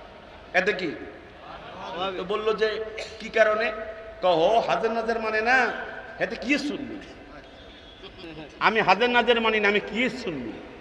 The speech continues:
এবার আমি বললাম যে, ওখানের ইমাম সাহেব আমাদের ওই লাইনের ছিল, বললাম যে, "আপনি যে কন আমি ওহাবি, হাজার নাজের যে একটা আকীদা, এটা কোন কিতাবে আছে?"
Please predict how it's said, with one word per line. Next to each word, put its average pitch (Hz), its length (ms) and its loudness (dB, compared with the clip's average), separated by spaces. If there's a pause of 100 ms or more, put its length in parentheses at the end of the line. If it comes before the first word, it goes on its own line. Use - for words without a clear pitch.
(1200)
এবার 208 220 12
আমি 208 160 8
বললাম 190 400 4
যে, 165 260 2 (540)
ওখানের 185 340 4
ইমাম 185 300 0
সাহেব 175 520 0
আমাদের 170 280 0 (300)
ওই 180 140 0
লাইনের 180 280 2 (100)
ছিল, 190 240 -2 (720)
বললাম 196 380 6
যে, 202 100 6
"আপনি 180 380 2
যে 196 100 2
কন 185 380 8 (440)
আমি 175 240 2
ওহাবি, 185 460 12 (760)
হাজার 160 220 0
নাজের 190 340 4
যে 190 120 6
একটা 185 240 8
আকীদা, 180 440 6 (360)
এটা 165 120 2
কোন 233 260 2
কিতাবে 185 380 4
আছে?" - 240 -2